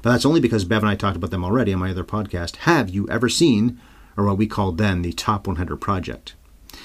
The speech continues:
And of course, I'm going to continue doing that other podcast every week and every other Friday like I did before.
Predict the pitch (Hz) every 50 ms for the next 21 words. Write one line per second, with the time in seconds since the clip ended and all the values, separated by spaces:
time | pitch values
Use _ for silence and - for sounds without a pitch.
0 | - - - 110 104 - 123 117 - 120 127 135 131 131 117 110 - 90 82 92
1 | 95 98 92 80 82 113 120 117 107 98 92 85 - - 104 117 135 139 104 98
2 | 82 - 90 82 - - 87 85 - 95 90 87 85 85 82 - - - 92 90
3 | 90 82 87 90 87 78 78 - - 110 107 101 90 80 71 73 - 82 76 78
4 | 78 - 73 - - 117 98 82 -